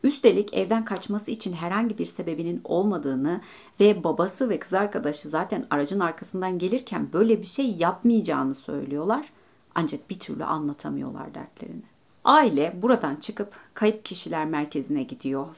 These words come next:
ve neyse ki burada ciddiye alınıyor ve dinleniyorlar. Saat sabah on civarında ise Amber alarmı veriliyor.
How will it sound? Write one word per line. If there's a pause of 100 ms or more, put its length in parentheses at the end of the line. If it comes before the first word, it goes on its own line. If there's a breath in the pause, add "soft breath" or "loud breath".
(100)
ve
neyse
ki
burada
ciddiye
alınıyor
ve
dinleniyorlar. (360 loud breath)
Saat
sabah
on
civarında
ise
Amber
alarmı
veriliyor.